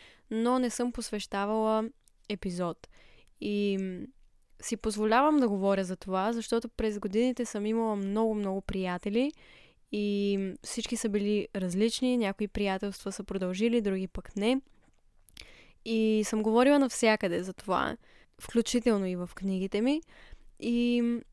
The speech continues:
реших, че е време да говоря и тук, защото тук реално имам най-много време да вляза в дълбочина.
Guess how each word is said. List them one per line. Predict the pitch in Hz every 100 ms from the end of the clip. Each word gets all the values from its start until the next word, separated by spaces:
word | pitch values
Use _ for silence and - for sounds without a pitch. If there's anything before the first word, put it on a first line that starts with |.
| -
реших, | 247 233 302
че | 349
е |
време | 294 269 285
да | 294
говоря | 233 226 240 262 254 262 269 - -
и | 240
тук, | 285 269 - -
защото | 226 220 240 233 262
тук | - 262 -
реално | 214 196 202
имам | 220 233 226
най-много | 214 214 214 208 202 202
време | 190 196 196 190 190
да | 190 185 190 185 185 180 - - - _ _ _ - - - - -
вляза | 220 226 220
в |
дълбочина. | 208 202 185 185 196 175 -